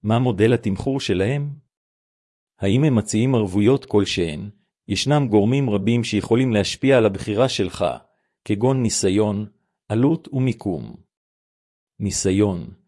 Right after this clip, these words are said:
ככל למומחה יש יותר ניסיון, כך הוא יוכל להתמודד טוב יותר עם קידום האתר שלך. הם יבינו טוב יותר מה עובד ומה לא עובד על סמך עבודתם הקודמת.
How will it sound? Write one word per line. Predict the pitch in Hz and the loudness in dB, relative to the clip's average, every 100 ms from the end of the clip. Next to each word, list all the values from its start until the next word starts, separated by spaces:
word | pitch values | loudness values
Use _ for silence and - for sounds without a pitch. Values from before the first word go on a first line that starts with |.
| _ _ - | _ _ -8
ככל | 101 143 143 | 0 4 4
למומחה | 110 98 - 127 | 4 0 0 2
יש | 123 113 107 | 2 2 0
יותר | 98 117 107 | 0 2 4
ניסיון, | 107 - 101 101 117 98 | 2 0 0 2 2 2
כך | 123 120 - | 2 2 2
הוא | - | -2
יוכל | 104 95 135 | -2 0 0
להתמודד | 127 104 107 104 117 131 | 2 0 0 0 2 0
טוב | - 147 113 | 2 2 2
יותר | 98 - 123 143 | 0 0 0 -2
עם | - 117 | -4 -4
קידום | - 113 127 131 | -4 -2 -2 0
האתר | 104 - 104 | 0 2 0
שלך. | 95 98 85 - 65 - _ _ _ _ _ _ _ _ _ | 0 -4 -6 -6 -8 -10 _ _ _ _ _ _ _ _ _
הם | - 110 | -2 0
יבינו | 104 98 170 147 | 0 2 2 0
טוב | - 135 107 | 2 2 2
יותר | 101 - 120 | 0 2 2
מה | 117 113 | 4 2
עובד | 110 87 123 110 | 0 0 0 2
ומה | 101 120 135 | 0 0 2
לא | 120 | 2
עובד | 117 101 113 117 | 2 0 0 0
על | 104 | -2
סמך | - 117 120 123 | -2 -2 -2 -2
עבודתם | 107 101 98 - 107 | -2 -2 -2 -2 -2
הקודמת. | 104 - 101 90 73 58 _ _ | -2 -4 -2 -2 -4 -12 _ _